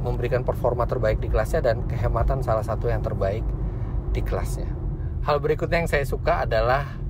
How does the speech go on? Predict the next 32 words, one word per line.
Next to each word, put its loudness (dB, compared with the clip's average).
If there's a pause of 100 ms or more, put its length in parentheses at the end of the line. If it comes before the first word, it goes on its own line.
(400)
pengendaliannya. 2 (880)
Walaupun 4
mobil 2
ini 2
S -2
U 2
V, 0 (640)
ya, 4
S 0
U 2
V -2
seven -2
seater 0
ya, 2
low 0
S 0
U -4
V -2
dengan 0 (2250)
ground 0
clearance 0
sampai 2
dua 2
ratus 0
dua 2
puluh -2
milimeter 0
gitu 0
ya. 0 (340)
Tapi 0 (640)
handlingnya 2
itu 0